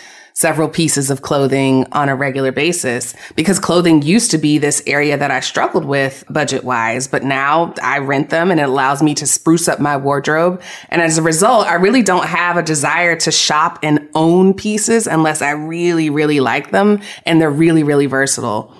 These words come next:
At the end of my rental period, to your point, the service I use allows me to buy any piece of clothing. Like, if I really loved it,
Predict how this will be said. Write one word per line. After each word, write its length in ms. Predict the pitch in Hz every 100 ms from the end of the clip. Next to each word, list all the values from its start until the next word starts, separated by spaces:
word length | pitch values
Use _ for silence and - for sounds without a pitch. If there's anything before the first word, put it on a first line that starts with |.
| - - _ -
At 140 | 165
the 140 | 175 175
end 220 | 190 220
of 80 | 190
my 200 | 165 156
rental 280 | 156 151 151
period, 460 | 160 147 139 135 139
to 120 | 165
your 100 | 143
point, 360 | 143 170 160 147
the 80 |
service 400 | 139 160 165 160
I 80 | 151
use 240 | 143 143 135
allows 400 | 135 139 147 156
me 100 | 147
to 60 |
buy 380 | 139 123 139 165 -
any 220 | 190 202
piece 260 | 214 214
of 120 | 208 202
clothing. 380 | 208 214 220
Like, 140 | 196 156
if 120 | 147
I 60 | 147
really 300 | 147 147 143
loved 280 | 139 143
it, 200 | 104 107